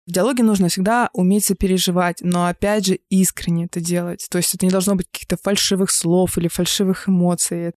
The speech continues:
Нужно уметь сопереживать. Если человек вам рассказывает какую-то историю, там, очень грустную,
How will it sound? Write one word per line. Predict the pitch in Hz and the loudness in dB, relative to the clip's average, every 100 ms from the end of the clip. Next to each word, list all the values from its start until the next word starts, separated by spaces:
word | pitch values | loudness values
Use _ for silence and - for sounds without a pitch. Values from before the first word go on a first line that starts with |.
| _ | _
Нужно | 185 214 226 208 190 | 0 2 2 2 4
уметь | 180 190 - | 2 0 0
сопереживать. | 196 175 175 175 170 170 151 - - | -2 -2 -2 -2 -4 -6 -6 -8 -6
Если | 175 175 | -6 -4
человек | - 180 - | -2 -2 0
вам | 170 | 0
рассказывает | 175 - 180 175 170 | 0 0 0 0 -2
какую-то | - 175 175 - | -4 -4 -4 0
историю, | 170 - - 226 233 208 | 0 0 0 2 4 2
там, | - 160 156 - - | 0 -2 -4 -8 -4
очень | 220 - 208 | 0 2 2
грустную, | 175 202 214 - 185 175 170 | 4 4 4 2 0 -2 -4